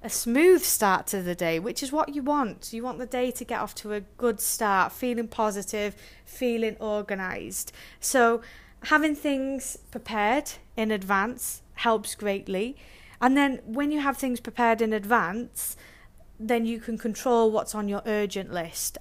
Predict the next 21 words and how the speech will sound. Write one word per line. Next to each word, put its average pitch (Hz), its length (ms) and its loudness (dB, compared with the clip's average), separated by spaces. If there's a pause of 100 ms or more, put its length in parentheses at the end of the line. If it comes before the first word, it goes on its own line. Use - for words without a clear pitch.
As 269 180 8
a 269 80 -2
teacher, 220 600 -8 (420)
things 220 320 -2
will 220 120 0
happen 196 420 -4
that 185 120 -6
are 190 120 -8 (500)
outside 202 320 0
of 185 80 -4
our 180 100 -2
control 175 600 -4 (260)
that 214 180 -2
become 208 420 -4
urgent. 170 640 -4
An 220 120 -4
incident 214 500 -2
in 196 140 -8
school, 190 640 -2 (120)
for 202 120 -6
example, 180 720 -4